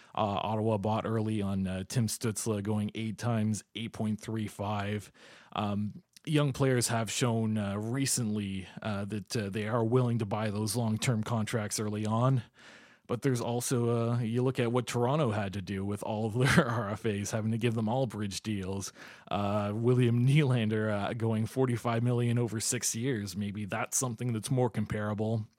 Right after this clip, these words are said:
But, uh, this is definitely something that, uh, we're all anxious about, and, uh, I'm curious to see how it all plays out.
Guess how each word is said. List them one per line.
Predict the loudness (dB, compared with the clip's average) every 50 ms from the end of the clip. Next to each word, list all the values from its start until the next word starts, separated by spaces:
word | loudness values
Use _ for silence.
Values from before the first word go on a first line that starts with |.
| -20 -20 -20 -18 -18 -20 -14 -8 -8
But, | -6 -6 -4 -4
uh, | -4 -2
this | 0 2 2 2 2
is | 2 0 2
definitely | 0 0 0 0 0 0 0 0
something | 0 0 0 0 0 0 0 0 2 2 2
that, | 0 -2 -4 -2 -2
uh, | -2 -2
we're | 0 0 0 0 0
all | 2 2 2 2 2
anxious | 2 0 0 -2 -2 -4 -4 -4 -4
about, | -2 -2 0 0 -2 -2 -2 -2
and, | -2 -2 -2
uh, | -2 -4
I'm | -4 -4 -4 -4 -4
curious | -2 -2 -2 -2 -2 -2 -4
to | -4 -4
see | -4 -2 -2 -2
how | -2 -2 -2 -2
it | -2 -2
all | -4 -4
plays | -4 -6 -6 -6 -6 -6 -6
out. | -4 -4 -4 -6 -8